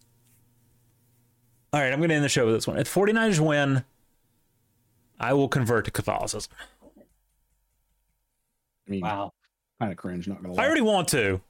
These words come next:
Speaker 1: I already want to, and I'm already thinking about it, but I'm just saying, like, you know, big man, if you're listening, which you are, 'cause he's always listening, of course, this is, this is the, this is the time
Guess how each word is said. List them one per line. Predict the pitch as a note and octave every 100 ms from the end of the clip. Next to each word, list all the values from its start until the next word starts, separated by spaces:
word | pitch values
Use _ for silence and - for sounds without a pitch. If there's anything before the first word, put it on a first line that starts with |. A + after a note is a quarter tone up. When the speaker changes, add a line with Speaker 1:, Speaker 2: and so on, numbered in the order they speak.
| _
Speaker 1:
I | E3
already | G#3
want | F3+ D#3+ -
to, | G#2+
and | G#2
I'm | B2
already | B2
thinking | C3 A2+ G2+
about | F#2+ F2+
it, | F#2
but | B2 G2+ - - - _
I'm | A#2+
just | A#2+
saying, | C3+ A2+
like, | A2+ G2+ - - - _ _ _ _
you | C3
know, | A#2 G#2+ G#2 - _ _
big | D3+ D#3+
man, | E3+ E3 D#3+ D3 - _ _ _ _ _
if | C3 B2+
you're |
listening, | C#3 C3+ C3 A#2+
which | A2+
you | C3
are, | A#2 G#2+
'cause | A2
he's | G#2 A#2
always | A2+ F#2+
listening, | F#2 F#2+ F2+
of | -
course, | A2 A2 - _ - - _ _ _ _ -
this | C3+ C3+
is, | B2+ -
this | B2+ D3+ D#3+
is | A#2+ -
the, | D3
this | A2+ D#3 D3+
is | B2
the | D3+
time | C#3+ A#2 F#2 -